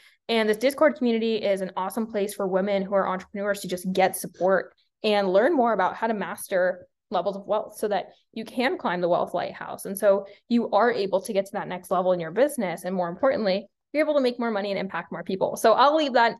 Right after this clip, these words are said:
down in the show notes for you guys so you can take a listen in and, um, join us over there, because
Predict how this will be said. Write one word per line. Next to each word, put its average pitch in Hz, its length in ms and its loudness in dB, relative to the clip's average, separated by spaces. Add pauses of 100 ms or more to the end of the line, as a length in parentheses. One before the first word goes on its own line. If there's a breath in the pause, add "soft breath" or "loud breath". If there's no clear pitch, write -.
down 214 220 4
in 214 40 0
the 208 80 0
show 208 160 -2
notes 190 200 0
for - 100 -4
you 196 80 0
guys 180 320 -2
so 196 60 -10
you 190 60 -10
can 196 120 -8
take 196 160 -6
a 185 60 6
listen 180 280 4
in 175 280 0 (420 soft breath)
and, 180 300 4
um, 165 400 -2 (560)
join 277 200 -2
us 359 140 -4
over 190 160 -4
there, - 200 -6
because 214 340 -2